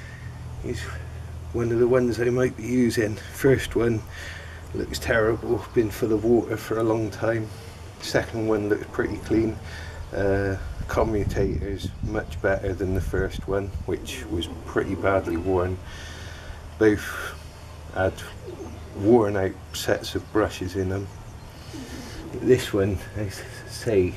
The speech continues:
this engine had come off of a go-kart, and they've just done away with, uh, I guess those are the reverse rotation starting connections,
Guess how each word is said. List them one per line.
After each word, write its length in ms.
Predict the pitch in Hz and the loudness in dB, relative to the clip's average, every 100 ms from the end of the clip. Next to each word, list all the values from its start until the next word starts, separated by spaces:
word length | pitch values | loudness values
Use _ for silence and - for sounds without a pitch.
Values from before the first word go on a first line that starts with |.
| - | -4
this 220 | 87 82 | -4 0
engine 400 | 98 104 95 95 | 2 2 2 2
had 220 | 90 87 - | 0 -2 -2
come 260 | 113 101 | -2 0
off 160 | 95 - | 0 0
of 140 | 95 | -2
a 60 | 92 - | -2 0
go-kart, 600 | 104 95 92 - 82 90 - - - - - - - - - - | 4 4 4 -2 0 -2 -6 -12 -14 -12 -12 -12 -12 -12 -12 -4
and 260 | 92 92 87 - - - - - | 0 0 -2 -8 -16 -16 -10 2
they've 200 | 120 - | 2 2
just 240 | 104 - 123 | -4 -2 0
done 180 | 107 | 2
away 400 | 104 98 120 107 | 2 0 2 2
with, 300 | 90 92 92 | 0 0 -2
uh, 240 | 92 92 95 - - - - - - - - - - - | -2 0 -2 -8 -14 -16 -16 -16 -14 -14 -14 -14 -8 -6
I 80 | |
guess 360 | - 117 - - | 2 4 4 0
those 320 | 87 90 85 | -4 -2 0
are 60 | 90 | 0
the 120 | 90 | 0
reverse 540 | 90 90 113 107 92 - - - 95 | 0 0 4 4 4 -2 -10 -6 4
rotation 880 | 98 87 - 92 90 - 90 92 87 - - - - - - - - - - - - - - | 4 4 2 2 2 -2 -2 -2 -4 -10 -12 -12 -10 -12 -12 -12 -10 -10 -10 -12 -12 -12 -12
starting 580 | - 107 98 95 101 92 | -2 0 0 -2 -4 -4
connections, 800 | 101 101 95 - 104 104 95 | -4 -6 -8 -8 -6 -6 -6